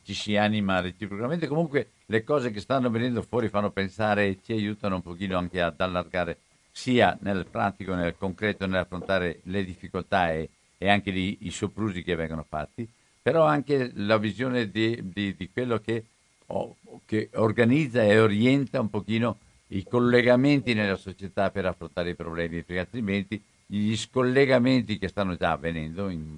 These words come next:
in molte situazioni purtroppo porteranno poi a quello che dicevi tu, a un futuro dove di bello non si vede molto poco in, in Europa e anche in Italia soltanto. Beh, grazie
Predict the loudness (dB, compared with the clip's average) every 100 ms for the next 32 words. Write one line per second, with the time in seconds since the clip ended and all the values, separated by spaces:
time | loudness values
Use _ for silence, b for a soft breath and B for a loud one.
0 | -18 -14 -10 -8 -10 -16 -10 -8 -6 -6
1 | -8 b b -10 -8 2 2 2 -6 -8
2 | -2 0 0 -2 -2 -4 -4 -6 -6 -6
3 | -6 -4 -4 -6 -8 _ _ _ 0 2
4 | 2 0 -6 -4 -4 -2 -2 0 -2 -2
5 | -14 -10 -2 0 2 -2 -6 -6 -6 -4
6 | -4 -6 -2 -2 -4 -12 -12 _ _ _
7 | -8 -4 -2 0 0 2 0 0 0 0
8 | -2 -4 -4 -4 -2 -6 -6 -12 -12 -16
9 | -14 -14 -2 -2 -2 -10 -4 0 0 -2
10 | -2 -2